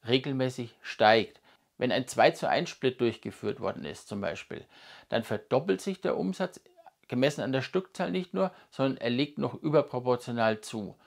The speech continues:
Und Profis mögen Aktien mit einer hohen Liquidität, weil sie dann schnell ein- und aussteigen können und auch größere Summen schnell kaufen und verkaufen können. In der Vergangenheit waren Splits sehr beliebt,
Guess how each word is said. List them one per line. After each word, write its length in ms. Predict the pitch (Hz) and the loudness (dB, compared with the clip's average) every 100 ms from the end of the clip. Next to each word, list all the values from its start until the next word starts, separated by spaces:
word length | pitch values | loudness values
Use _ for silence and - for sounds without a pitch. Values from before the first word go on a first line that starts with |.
| - - - | -20 -20 -10
Und 180 | 110 107 | -8 -2
Profis 460 | 123 180 190 170 | 4 4 2 -4
mögen 440 | 139 147 185 175 156 | -2 2 2 0 -2
Aktien 580 | - 143 - 139 143 - | -2 -2 -6 -6 -6 -6
mit 160 | - 117 | -8 -4
einer 200 | 107 104 | -4 0
hohen 220 | 143 175 | 2 2
Liquidität, 840 | 165 156 135 110 101 98 135 214 - _ - - | -2 -4 -4 -4 0 2 4 2 -6 _ -20 -10
weil 200 | - 123 | 2 2
sie 100 | 123 | 2
dann 240 | 120 123 - - | -2 -4 -4 -12
schnell 500 | - 123 123 185 208 _ - | -4 2 4 2 -2 _ 0
ein- 280 | 123 160 | 2 2
und 120 | - - | -2 -2
aussteigen 580 | 120 147 - 139 151 | 0 0 2 0 -2
können 380 | 147 160 147 143 - | -6 -4 -4 -6 -6
und 160 | 135 | -2
auch 160 | - 120 | -2 -2
größere 420 | - 139 131 127 | 0 0 0 -2
Summen 380 | - 160 127 110 _ - | 0 2 2 0 _ -20
schnell 480 | - 117 110 98 - _ _ _ _ _ _ - | -4 2 4 2 -2 _ _ _ _ _ _ 2
kaufen 480 | 113 117 113 92 - | 8 8 6 -4 -12
und 140 | 110 | -12
verkaufen 580 | - 101 - - - 85 | 0 0 0 -4 -6 -10
können. 320 | - - - - _ _ - | -12 -12 -14 -20 _ _ -2
In 100 | 139 | 0
der 80 | 127 | 2
Vergangenheit 760 | 131 120 151 202 196 208 220 - | 6 8 8 6 4 2 2 -4
waren 180 | - 127 | 4 4
Splits 480 | 123 - 151 190 - | 4 4 6 6 4
sehr 160 | 139 143 | 6 6
beliebt, 520 | 139 131 127 - | 6 4 4 0